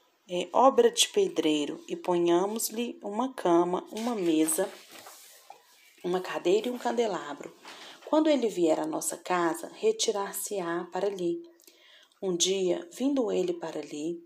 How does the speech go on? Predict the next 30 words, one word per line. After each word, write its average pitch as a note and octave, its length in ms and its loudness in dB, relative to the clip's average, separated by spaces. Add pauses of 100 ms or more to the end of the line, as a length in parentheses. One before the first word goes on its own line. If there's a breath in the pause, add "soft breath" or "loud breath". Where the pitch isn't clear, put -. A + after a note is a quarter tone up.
retirou-se G#3+ 640 2
para G3+ 200 -6
o F#3+ 40 -6
quarto E3+ 500 -4
e - 20 -6
se F#3 120 -6
deitou. E3+ 520 -6 (760 loud breath)
Então C#4 320 -2
disse C4+ 320 -2 (300)
ao G#3+ 140 2
seu B3 180 0
moço F#3 400 -6
Geazi: F3+ 720 -2 (320)
"Chama A#3+ 440 0
essa G#3+ 200 -6
sunamita." F3 720 -6 (640 loud breath)
Chamando F#3+ 640 -2
a F3+ 140 2
ele, E3 560 -2
ela G3 340 0
se - 180 -6
pôs G#3+ 380 -4
diante F#3+ 400 -4
do F3 80 -6
profeta. E3+ 760 -6 (640 loud breath)
Este G#3 360 2
dissera F#3+ 440 -2
ao F3+ 60 -2
seu F#3 220 -4
moço: D3 560 -6